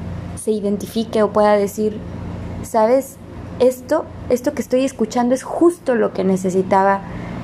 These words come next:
escuchar, saber". Y, y sentirte un poco abrigado, arropado, ¿no? Cuando necesitas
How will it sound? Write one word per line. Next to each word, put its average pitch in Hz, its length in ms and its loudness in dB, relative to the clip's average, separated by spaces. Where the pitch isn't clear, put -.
escuchar, 196 600 0
saber". 185 560 2
Y, 208 380 2
y 214 60 -8
sentirte 220 420 -2
un 269 80 2
poco 233 540 4
abrigado, 185 680 4
arropado, 170 840 2
¿no? 180 220 0
Cuando 185 460 4
necesitas 190 800 -2